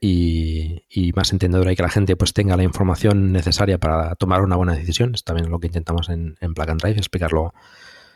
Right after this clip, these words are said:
eh, de forma amena y sencilla y que, pues bueno, mm, la gente tenga, pues, esa información necesaria para tomar una,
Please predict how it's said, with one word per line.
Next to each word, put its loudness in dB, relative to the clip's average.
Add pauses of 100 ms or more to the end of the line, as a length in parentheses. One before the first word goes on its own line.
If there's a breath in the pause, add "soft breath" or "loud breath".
(200 loud breath)
eh, -2 (100)
de -4
forma -2
amena 0
y -2
sencilla 0 (560 loud breath)
y 2
que, 2
pues -2
bueno, 0
mm, -2
la -2
gente 2
tenga, 2
pues, 0
esa 2
información 2
necesaria 2
para 2
tomar 0
una, 0